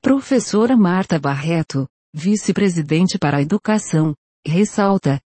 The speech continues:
aos queridos professores e profissionais do apoio da educação, desejamos um ano repleto de inspiração, novos desafios e, acima de tudo, reconhecimento pelo papel fundamental desempenhado na formação de nossas crianças e jovens.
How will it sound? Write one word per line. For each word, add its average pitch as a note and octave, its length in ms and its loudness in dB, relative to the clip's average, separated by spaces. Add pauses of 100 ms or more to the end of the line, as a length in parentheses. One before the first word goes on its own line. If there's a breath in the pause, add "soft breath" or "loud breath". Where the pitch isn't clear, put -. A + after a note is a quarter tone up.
(160)
aos D#3 240 0
queridos F3 500 0
professores G3 800 0
e A#3 40 0
profissionais A3+ 880 0
do D3 120 -2
apoio F#3+ 400 0
da D#3+ 100 0
educação, F3+ 720 0 (280)
desejamos G#3+ 720 2
um F3 120 2
ano F#3 180 6
repleto D#3 580 0
de C#3 140 -2
inspiração, D3 760 0 (280)
novos D3 540 2
desafios A3+ 680 2
e, G3 120 0 (260)
acima E3 460 -2
de E3+ 120 0
tudo, G3 440 0 (260)
reconhecimento F3+ 960 0
pelo F3 380 0
papel E3+ 460 0
fundamental E3+ 840 0
desempenhado E3+ 840 0
na D3 140 -4
formação F#3+ 580 2
de E3 140 0
nossas F#3 420 -2
crianças F#3 680 0
e G3 120 0
jovens. D3 840 -2